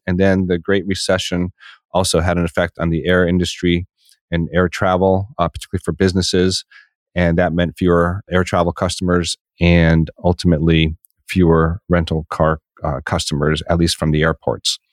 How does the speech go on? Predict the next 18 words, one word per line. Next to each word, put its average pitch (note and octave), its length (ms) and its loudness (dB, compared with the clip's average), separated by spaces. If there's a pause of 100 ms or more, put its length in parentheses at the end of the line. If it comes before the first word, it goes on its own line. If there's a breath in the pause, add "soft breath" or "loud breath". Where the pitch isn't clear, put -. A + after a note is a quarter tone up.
(200)
With A2+ 160 0
Enterprise A#2 640 0
as F#2+ 220 -2
number F#2+ 260 2
one, G#2 520 0 (680 soft breath)
Hertz - 340 -2
is A2+ 160 2
number G#2 260 4
two A2 380 0 (320)
these F#2 220 2
days, F#2+ 500 2 (240)
and F2+ 220 -2
Avis G2+ 340 -2
still F#2+ 320 0
lags F2 460 0
in E2+ 240 -6
third E2+ 340 -2
place. - 460 -4